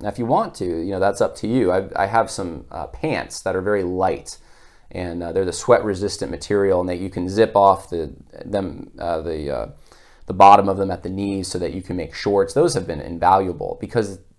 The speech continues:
they're comfortable. If I get too hot, I can, uh, zip off the bottom of them. If I'm too warm, or yeah, if I'm too cold, I can, uh, put them on. Uh, they're,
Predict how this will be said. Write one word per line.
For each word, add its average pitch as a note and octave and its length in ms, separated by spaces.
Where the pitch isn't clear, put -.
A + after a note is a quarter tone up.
they're F#2+ 120
comfortable. - 680
If - 100
I F#2+ 60
get F#2 140
too F#2+ 140
hot, C#3 280
I F#2 80
can, D#2+ 260
uh, D2+ 280
zip G#2+ 260
off G#2 240
the F#2+ 60
bottom C#3+ 360
of B2+ 140
them. A#2+ 240
If F#2+ 140
I'm F2 420
too G2+ 160
warm, B2 580
or F#2 340
yeah, F2+ 240
if F2+ 120
I'm F#2 240
too - 180
cold, B2+ 420
I F#2 140
can, E2 360
uh, C2+ 120
put - 200
them F2+ 160
on. G#2+ 460
Uh, E2 180
they're, F2+ 420